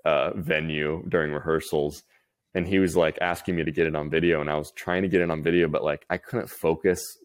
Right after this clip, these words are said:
with, on the gimbal, like, at the same time, 'cause it was just messing the gimbal up. And I was, like, so frustrated, like, I'm just screwing up the very first shot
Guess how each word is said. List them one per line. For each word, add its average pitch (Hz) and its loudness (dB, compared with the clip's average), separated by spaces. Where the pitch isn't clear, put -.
with, 85 0
on 92 2
the 90 2
gimbal, 95 6
like, 78 4
at - -2
the - -12
same 82 -2
time, 98 0
'cause - -8
it - -6
was 76 -8
just 80 -8
messing 82 -4
the 76 -6
gimbal 95 2
up. 90 2
And 90 -4
I 87 0
was, 85 -2
like, 82 -8
so 95 2
frustrated, 82 -2
like, 76 -4
I'm 87 -6
just 78 -8
screwing 85 -4
up 78 -8
the 78 -6
very 76 0
first - -10
shot - -8